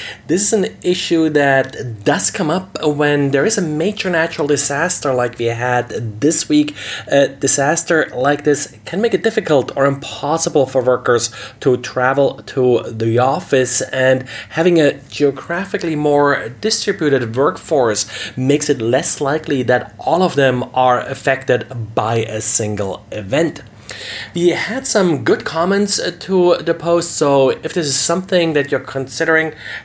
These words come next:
take a look and, uh, see how others are feeling about this,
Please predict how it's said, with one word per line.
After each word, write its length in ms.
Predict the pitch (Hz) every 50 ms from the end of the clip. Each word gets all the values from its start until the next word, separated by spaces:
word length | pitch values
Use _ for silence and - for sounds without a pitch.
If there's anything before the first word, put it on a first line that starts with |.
| -
take 160 | - 247 -
a 40 | 208
look 340 | 196 208 202 - - - - -
and, 800 | - 165 160 160 156 156 151 151 147 147 147 143 139 139 - -
uh, 200 | 127 135 139 131
see 420 | 131 - - - 160 165 165 160
how 480 | 151 127 - - 143 143 135 - - - - -
others 400 | 151 156 156 160 156 156 - -
are 300 | - - 143 147 143 139
feeling 400 | - - - 156 151 156 156 151
about 300 | 143 143 143 143 139 -
this, 240 | 147 139 - -